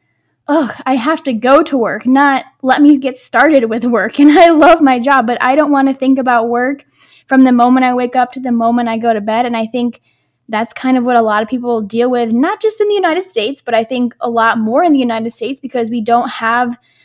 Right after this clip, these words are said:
necessarily that hard cutoff of, "Hey, it's four, five, six P M, shut off your phone." You don't have Teams or email or whatever your company uses to communicate, 'cause a lot of employers expect you to have your email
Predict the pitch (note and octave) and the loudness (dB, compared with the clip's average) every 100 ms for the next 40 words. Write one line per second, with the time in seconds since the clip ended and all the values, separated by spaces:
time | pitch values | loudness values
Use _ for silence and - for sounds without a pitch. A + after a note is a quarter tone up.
0 | _ _ A#3+ A#3 B3 A#3+ A3+ B3+ A#3+ A#3+ | _ _ -8 -4 -4 -2 -2 -4 -4 -4
1 | A#3 A#3 B3 B3 G#3+ G3+ C4 A3+ G3+ - | -4 0 0 0 -8 -4 -4 -4 -6 -16
2 | - _ _ - C4 B3 C4 B3 A#3+ C4+ | -20 _ _ -4 -4 -2 -2 -2 -4 -10
3 | B3 - - A#3 B3+ F4 F4 _ _ _ | -10 -12 -6 -4 -2 -6 -10 _ _ _
4 | _ _ _ - B3 A#3 A#3 A3 A3 D4+ | _ _ _ -4 -2 0 -2 -6 -6 -2
5 | D#4+ D#4 B3 B3+ B3+ A#3+ A#3+ _ - _ | 0 0 0 -2 0 -4 -6 _ -20 _
6 | - C#4 C4+ C#4 A#3 G#3 - C4+ C#4 C4+ | -4 0 4 4 2 -2 -4 0 2 2
7 | C4+ B3 G#3 G3 G3+ A#3 C4 C#4 C4+ C#4 | 2 0 -2 -6 -6 -2 -2 -2 -2 -2
8 | C4 B3 C4+ - _ _ _ - C#4 C4 | -4 -4 -6 -8 _ _ _ -4 0 2
9 | C4+ C4+ C4 C4+ C#4+ C#4 C4 B3 B3+ C#4 | 2 0 0 -2 -4 -8 -10 -6 -4 -4
10 | D4 E4+ E4+ C#4 B3+ G#3+ G#3+ G#4 A4 G4 | -6 -12 -6 -4 -4 -2 -4 -2 -4 -4
11 | G4 G#4 G#4+ G4+ D4 - F#4 F#4 D4+ C4+ | -4 -2 -4 -4 -8 -4 -6 -4 -6 -2
12 | B3+ A#3+ - A#3+ A#3+ A3+ | -4 -4 -8 -6 -4 -2